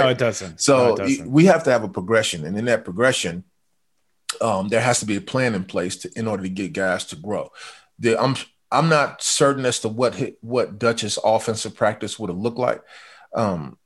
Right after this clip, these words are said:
Speaker 2: I will say this, um, about Dutch, and from, and from what I know about Dutch, Dutch is a, uh, you have some coaches that they're, that they have the ability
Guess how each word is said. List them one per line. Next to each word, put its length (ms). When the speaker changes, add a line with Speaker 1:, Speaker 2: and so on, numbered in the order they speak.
Speaker 2:
I 80
will 160
say 240
this, 520
um, 400
about 400
Dutch, 440
and 260
from, 400
and 140
from 200
what 140
I 120
know 200
about 340
Dutch, 360
Dutch 400
is 340
a, 320
uh, 300
you 180
have 220
some 340
coaches 760
that 180
they're, 320
that 340
they 140
have 220
the 100
ability 640